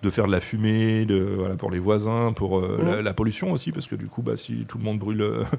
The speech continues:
Speaker 1: <laughs> les, c'est pas
Speaker 2: C'est
Speaker 1: très
Speaker 2: ça.
Speaker 1: agréable après quand il y a des feux autour de chez soi, euh, tout le temps. Mais, euh, voilà, au lieu de, de perdre ça, de le brûler, hein, de, ouais, c'est, c'est brûler, c'est gaspiller,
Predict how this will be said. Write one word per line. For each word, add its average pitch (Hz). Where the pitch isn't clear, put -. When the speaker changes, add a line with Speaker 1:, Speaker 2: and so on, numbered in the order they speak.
Speaker 1:
<laughs> 196
les, 104
c'est 104
pas 117
Speaker 2:
C'est 107
Speaker 1:
très 104
Speaker 2:
ça. 110
Speaker 1:
agréable 107
après 101
quand 101
il -
y 98
a -
des 98
feux 113
autour 107
de -
chez 92
soi, 101
euh, 98
tout 107
le 110
temps. 156
Mais, 113
euh, 110
voilà, 98
au 110
lieu 110
de, 104
de 98
perdre 110
ça, 113
de 101
le 98
brûler, 95
hein, 139
de, 92
ouais, 120
c'est, 117
c'est -
brûler, 98
c'est 104
gaspiller, 101